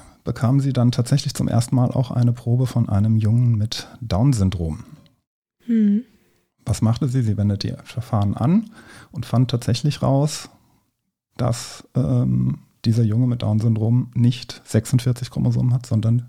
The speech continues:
Speaker 1: siebenundvierzig Chromosomen.
Speaker 2: Hm.
Speaker 1: Also sie fand das zusätzliche Chromosom einundzwanzig. Ich weiß nicht, ob sie das schon damals einundzwanzig genannt hatte. Das weiß ich nicht. Das heißt, bei diesem Jungen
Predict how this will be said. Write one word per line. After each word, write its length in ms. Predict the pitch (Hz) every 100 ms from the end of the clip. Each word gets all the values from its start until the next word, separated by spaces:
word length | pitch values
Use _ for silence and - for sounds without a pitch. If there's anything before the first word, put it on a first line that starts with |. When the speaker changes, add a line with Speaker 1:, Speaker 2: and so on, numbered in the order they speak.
| -
Speaker 1:
siebenundvierzig 640 | - 156 95 95 87 - -
Chromosomen. 480 | 104 98 98 82 - _ -
Speaker 2:
Hm. 440 | 233 220 202 254 - _ _ _
Speaker 1:
Also 480 | - 104 110 131 143 -
sie 380 | 123 117 143 175 - _ -
fand 420 | - 135 170 -
das 140 | 113 -
zusätzliche 580 | 143 143 - 160 147 165
Chromosom 760 | - 117 117 104 113 120 120 -
einundzwanzig. 800 | 104 104 98 - 127 151 214 -
Ich 80 |
weiß 160 | 117 120
nicht, 120 | 123
ob 120 | 113
sie 140 | - 104
das 120 | 107
schon 220 | - 107
damals 300 | 101 101 104
einundzwanzig 480 | 107 98 - 110 -
genannt 320 | 117 113 -
hatte. 200 | 151 156 151 _ _ _
Das 180 | - -
weiß 160 | 123 -
ich 80 |
nicht. 200 | 147 - - _ _ _ _ _ _
Das 160 | - 113
heißt, 160 | 117 -
bei 80 |
diesem 240 | 113 113 120
Jungen 400 | 104 113 113